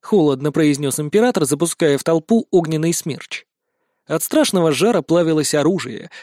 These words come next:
а тела и вовсе испарялись, оставляя после себя лишь прах, который, поднимаемый сквозняком, летал по тюрьме словно снег. Они сами выбрали свою судьбу, когда вступили в отряды секты, и они понимали, что возможна расплата.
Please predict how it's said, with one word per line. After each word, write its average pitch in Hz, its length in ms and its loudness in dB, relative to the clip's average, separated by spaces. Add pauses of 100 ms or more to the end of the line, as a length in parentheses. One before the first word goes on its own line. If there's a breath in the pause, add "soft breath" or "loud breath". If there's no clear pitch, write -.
а 160 100 0
тела 170 280 2
и 156 100 4
вовсе 143 380 0
испарялись, 139 640 0
оставляя 135 520 0
после 151 300 -2
себя 170 300 0
лишь 135 220 -4
прах, 180 440 -6 (340 soft breath)
который, 254 440 2
поднимаемый 160 680 -2
сквозняком, 143 760 -2
летал 196 400 0
по 147 120 -2
тюрьме 147 380 0
словно 131 340 -2
снег. - 520 -10 (600)
Они 165 220 0
сами 147 400 0
выбрали 127 380 -2
свою 131 280 -2
судьбу, 160 460 0 (240 loud breath)
когда 156 260 0
вступили 160 460 0
в 131 60 0
отряды 139 340 0
секты, - 500 -6 (400)
и 180 100 0
они 147 240 0
понимали, 147 520 -2
что - 180 -2
возможна 131 480 -2
расплата. 139 680 -2